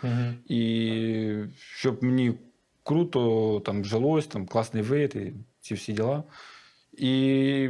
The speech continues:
Speaker 2: я потім на рік підзабив, і потім вже, коли появилась дівчина, я сказав, що поїхали разом жити в Київ, і вона поїхала зі мною.
Speaker 1: А, а дівчина місцева?
Speaker 2: Ні, ні, ні. В-, дівчина там приїхала до мами в гості, можна сказати, там не,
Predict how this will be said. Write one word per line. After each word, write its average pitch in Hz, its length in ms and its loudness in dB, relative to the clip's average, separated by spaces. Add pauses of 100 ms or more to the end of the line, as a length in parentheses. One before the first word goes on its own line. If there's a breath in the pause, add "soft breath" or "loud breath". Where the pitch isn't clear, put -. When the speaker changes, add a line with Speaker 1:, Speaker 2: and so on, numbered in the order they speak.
(160)
Speaker 2:
я 175 160 2
потім 156 260 0
на 139 80 4
рік 139 360 -2
підзабив, 135 540 2 (340)
і 254 140 -2
потім 156 280 0
вже, 139 120 0
коли 131 180 0
появилась 120 420 2
дівчина, 156 460 -2 (920 soft breath)
я 113 120 0
сказав, 110 360 -2
що 104 180 -6 (200)
поїхали 123 420 -2
разом 107 280 -2
жити 104 200 -2
в 90 80 -8
Київ, 143 480 -6
і - 20 -8
вона 113 160 -2
поїхала 101 400 -8
зі 101 60 -12
мною. 101 160 -10 (300)
Speaker 1:
А, 117 380 0
а 139 60 -2
дівчина 135 340 0
місцева? 110 460 -2 (200 loud breath)
Speaker 2:
Ні, 139 240 2
ні, 117 120 4
ні. 107 260 0
В-, 113 400 -8
дівчина 120 640 0
там 98 340 -6
приїхала 113 480 -2
до 107 160 -2
мами 113 240 0
в 104 40 -4
гості, 113 300 -4
можна 98 220 -4
сказати, 101 360 -4
там 95 260 -6
не, 98 240 -4